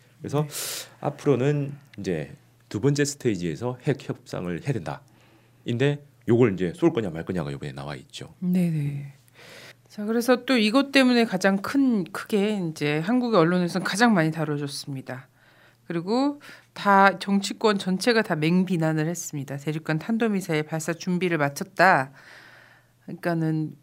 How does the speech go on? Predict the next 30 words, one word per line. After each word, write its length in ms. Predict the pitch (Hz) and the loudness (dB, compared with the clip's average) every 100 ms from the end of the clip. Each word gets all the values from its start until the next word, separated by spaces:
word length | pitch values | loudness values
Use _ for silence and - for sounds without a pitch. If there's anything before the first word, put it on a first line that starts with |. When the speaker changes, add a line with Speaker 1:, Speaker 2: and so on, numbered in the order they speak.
| _ | _
Speaker 2:
이것에 600 | - 170 180 180 180 180 | -10 -6 0 0 2 0
대해서 260 | 160 156 156 | 0 0 0
뭐 160 | 147 | 0
여야 320 | 139 156 185 | 4 6 6
할 120 | 185 220 | 4 0
것 180 | 226 | -2
없이 200 | 160 - | -2 -4
전부 300 | - 160 160 | -6 -4 -4
맹비난을 800 | 147 143 151 160 151 143 135 151 | -2 0 0 0 0 0 -4 -4
했는데요. 520 | 196 190 156 127 170 147 - - - - - - _ - | -2 0 -2 -4 -8 -12 -18 -18 -16 -16 -18 -20 _ -14
어, 280 | - - 185 | -12 -12 -12
발사할 520 | - 196 196 226 233 277 | -2 -2 0 -4 -4 -4
건 440 | - 262 247 220 202 - - 170 - | -2 -2 0 -2 -6 -10 -4 -2 0
할까요? 400 | 254 262 220 262 285 - | 0 4 4 4 0 -8
Speaker 1:
<laughs> 200 | - - | -18 -8
잘 160 | - 117 | -4 -2
보셔야 300 | 113 117 90 | 0 2 2
돼요. 200 | 101 82 | 2 2
Speaker 2:
네. 380 | 180 175 175 180 - | 2 2 4 4 2
Speaker 1:
어, 40 | |
신년사에는 840 | - 165 180 180 165 127 139 82 69 - - | 0 4 4 6 6 6 2 0 -8 -16 -4
완비했다고 500 | 95 120 165 143 131 | -2 4 4 6 4
안 80 | |
했습니다. 420 | 80 - 85 73 - _ | 2 -6 -10 -10 -12 _
Speaker 2:
네. 440 | - 170 160 170 190 | -8 -6 -6 -6 -2
Speaker 1:
어, 400 | 101 92 87 - - _ | 2 4 2 -2 -10 _
대륙간 260 | 120 127 135 | 2 4 2
탄도미사일을 1040 | 131 131 110 101 117 98 107 151 170 175 - _ _ _ _ | 2 0 0 0 0 2 6 6 4 -2 -14 _ _ _ _
시험 480 | - - - 170 175 | -10 -2 6 6 8
발사할 800 | 160 147 143 104 80 95 131 | 8 8 6 2 4 2 0